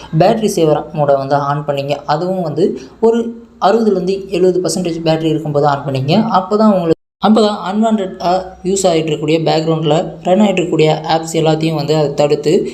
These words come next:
ஓட விடாம உங்களுடைய பேட்டரி வந்து காலியாகாம பார்த்துக்கும். ரெண்டாவது ஸ்டெப் என்ன அப்படின்னு பார்த்தீங்கன்னா, ஃபஸ்ட்டு டார்க் மோடை வந்து ஆன் பண்ணணும். எல்லா ஃபோன்லையும் ஆன் பண்ணாதீங்க, யூஸ் பண்ணுறதுனா எல்லா ஃபோன்லையும் யூஸ் பண்ணுங்க. முக்கியமா வந்து ஓ எல் இ டி டிஸ்ப்ளே இருக்கக்கூடிய ஃபோனில் இந்த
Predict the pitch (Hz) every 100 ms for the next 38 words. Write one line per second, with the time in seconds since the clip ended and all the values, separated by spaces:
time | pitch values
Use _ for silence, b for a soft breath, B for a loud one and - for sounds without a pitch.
0 | B 226 226 190 160 156 160 160 165 160
1 | 151 160 156 160 160 147 147 - 143 143
2 | 139 139 135 135 127 143 139 B B 180
3 | 202 233 214 180 - 160 156 143 147 147
4 | 147 139 131 135 175 220 B B - 208
5 | - 175 156 156 185 185 160 143 143 147
6 | 143 135 143 185 156 180 185 196 190 170
7 | 170 165 151 143 185 208 233 - 208 190
8 | 190 160 165 165 160 156 156 151 151 143
9 | 190 226 220 208 160 160 165 196 196 180
10 | 165 156 - 165 151 147 139 139 208 B
11 | B - 233 240 175 175 180 170